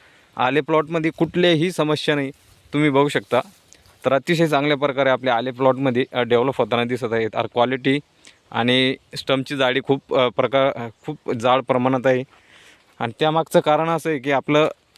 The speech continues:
अ, शेड्यूल आणि महिन्याचं शेड्यूल आणि त्या महिन्यामध्ये आपण काय आणि कोणतं सोडलं, पूर्ण आपण, अ, आपल्या चॅनलवरती,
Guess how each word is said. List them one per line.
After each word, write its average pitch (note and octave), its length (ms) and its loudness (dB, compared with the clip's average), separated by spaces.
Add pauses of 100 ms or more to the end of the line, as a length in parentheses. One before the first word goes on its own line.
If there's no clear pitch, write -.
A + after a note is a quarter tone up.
(260)
अ, C3 160 0
शेड्यूल D3 380 0 (720)
आणि C3 340 0
महिन्याचं C3+ 420 0
शेड्यूल C#3+ 400 -2
आणि A#2+ 280 -6
त्या C#3 280 4 (420)
महिन्यामध्ये D3 460 2
आपण D3+ 220 0 (120)
काय C#3+ 220 0
आणि B2 240 -8
कोणतं C#3 300 -2
सोडलं, B2+ 340 -2 (560)
पूर्ण D#3+ 220 2
आपण, D#3 280 2
अ, D#3 200 2
आपल्या B2 840 0
चॅनलवरती, C3 500 0